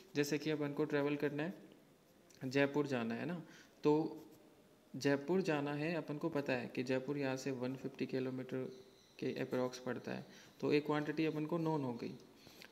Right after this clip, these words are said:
दूसरा, अगर जयपुर के अलावा कहीं और जाते हैं, है ना,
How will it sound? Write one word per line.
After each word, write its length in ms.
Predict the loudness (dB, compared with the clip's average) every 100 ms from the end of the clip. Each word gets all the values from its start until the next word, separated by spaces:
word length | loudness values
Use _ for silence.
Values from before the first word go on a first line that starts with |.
| -2
दूसरा, 400 | 0 0 2 2
अगर 480 | 4 0 2 2 2 -6 -18 -20 -20 -20 -14 -2
जयपुर 380 | 2 2 2 2
के 100 | 4
अलावा 200 | 4 4
कहीं 220 | 2 0
और 240 | 2 2
जाते 300 | 2 0 -2
हैं, 380 | -4 -4 -6 -12 -8
है 80 | -4
ना, 180 | -4